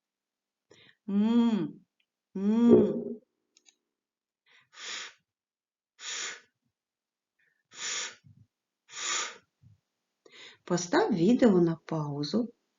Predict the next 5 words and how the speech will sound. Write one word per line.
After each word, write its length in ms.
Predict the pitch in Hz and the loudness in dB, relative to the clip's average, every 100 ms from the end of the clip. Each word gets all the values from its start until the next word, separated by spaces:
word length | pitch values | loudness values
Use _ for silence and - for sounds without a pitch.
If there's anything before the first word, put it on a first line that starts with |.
| _ | _
та 160 | 269 | 0
ще 440 | - - - 226 175 | 2 2 4 4 4
раз 180 | 160 | -2
повтори 840 | - 165 156 - 156 160 226 240 - _ | -6 -10 -8 -4 0 2 2 2 -4 _
звуки. 720 | 196 196 196 196 - 151 - | -8 -2 0 -2 -6 -8 -8